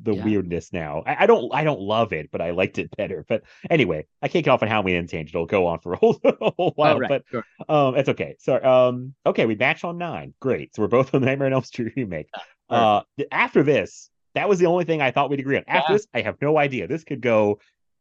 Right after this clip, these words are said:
Speaker 1: any different direction. What is your number eight?
Speaker 2: Okay. Oh boy. Now, I'm actually nervous for all of these now because it is such, like, a personal thing. Um,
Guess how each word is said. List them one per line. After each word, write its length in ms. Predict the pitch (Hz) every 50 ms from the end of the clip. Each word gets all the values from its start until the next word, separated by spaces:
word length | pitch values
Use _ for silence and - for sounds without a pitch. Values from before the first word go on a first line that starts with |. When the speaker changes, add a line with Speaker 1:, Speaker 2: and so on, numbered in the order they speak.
| _ _ _ _ _ - - -
Speaker 1:
any 260 | 127 143 175 202 190
different 240 | 175 170 - 156 135
direction. 560 | 123 117 110 101 95 - - 101 90 92 92 - _ _ _ _ _
What 500 | - 127 123 117 117 127 151 185 196 -
is 160 | 139 127 117 120
your 120 | 123 120
number 280 | 120 123 110 104 110 98
eight? 340 | 95 90 80 78 - - _ _ _ _ _ _ _ _ _ _ _ _ _ -
Speaker 2:
Okay. 440 | 123 123 117 123 104 85 67 - _ _ _ _ _ _ _ _ _ _ _ _ _ _ _ _ _ _ _ _ _ - 107 - _ 98
Oh 220 | 104 113 113 110 110
boy. 480 | 107 104 95 95 92 - 92 95 98 _ _ _ _ _ _
Now, 160 | - 123 135 151
I'm 160 | 185 202 170
actually 300 | 180 190 180 - 180 151
nervous 280 | 147 156 151 139 127 -
for 100 | - 139
all 160 | 139 143 135
of 80 | 123 107
these 180 | 113 110 104
now 220 | 120 117 113 104 95
because 400 | 101 101 - 107 104 95 - _ _ _ _ _ _ _ -
it 120 | 147 151 156
is 140 | 180 160 -
such, 200 | 147 135 - -
like, 160 | 123 113 -
a 60 | 101
personal 440 | - - 117 110 - 113 107 101 95
thing. 260 | - 120 110 92 82 - _ _ _ _ -
Um, 500 | 120 120 113 110 107 107 101 104 101